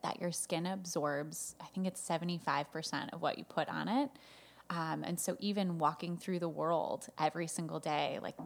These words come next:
there's toxins in the air, there's pollutants in the air, and we can't control that. But we can control what shampoo we use or what face lotion we're putting on every day. And, um, it's just sort of like, why wouldn't I choose the one that's the safest? I'm,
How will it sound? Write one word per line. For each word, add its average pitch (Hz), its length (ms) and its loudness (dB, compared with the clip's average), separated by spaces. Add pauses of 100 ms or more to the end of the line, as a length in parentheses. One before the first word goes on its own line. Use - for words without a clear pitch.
(100)
there's 156 320 -2
toxins 202 580 -2
in 185 120 0
the 180 140 -2
air, 156 160 0
there's - 240 -4
pollutants 208 560 0
in 185 120 2
the 160 160 0
air, 135 320 -4 (500)
and 180 240 4
we 226 140 6
can't 233 240 0
control 180 420 4
that. - 220 -4 (280)
But 175 120 2
we 180 100 2
can 320 320 2
control 170 640 6
what 180 200 2
shampoo 226 500 6
we 202 100 4
use 170 480 6
or 165 180 4
what 180 160 2
face 196 260 0
lotion 180 300 0
we're 175 100 -2
putting 170 300 -4
on 160 220 0
every 165 240 -2
day. 175 400 0
And, 165 200 0 (440)
um, 165 500 -2
it's 180 80 -4
just 202 160 0
sort 247 140 4
of 220 100 0
like, 185 160 2
why 180 180 6
wouldn't 202 280 4
I 160 140 0
choose 170 340 0
the 170 80 -4
one 160 200 -2
that's 151 260 -4
the 160 120 -4
safest? 160 640 -2
I'm, 165 280 0